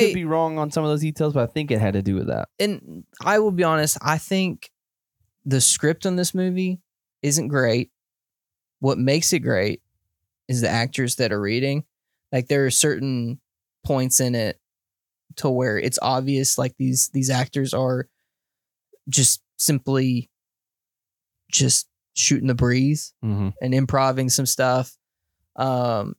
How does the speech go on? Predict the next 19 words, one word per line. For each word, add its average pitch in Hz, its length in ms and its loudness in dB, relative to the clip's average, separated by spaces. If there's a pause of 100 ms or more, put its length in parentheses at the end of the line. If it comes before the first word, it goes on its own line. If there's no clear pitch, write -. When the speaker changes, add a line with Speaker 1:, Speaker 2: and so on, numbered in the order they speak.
Speaker 2:
Bradley 151 280 2
Cooper 131 280 -2
especially 131 800 -4
is 120 140 -8
just, - 320 -6
like, 92 400 -4 (640)
he, 131 240 -2
there 131 180 0
are 131 40 0
a 127 40 -4
couple 139 300 -2
moments 127 340 -2
where 127 100 -4
he's 131 140 -2
either 127 200 -2
unhinged 127 640 -2
or 131 120 -2
he 131 200 -4
is, 123 380 -4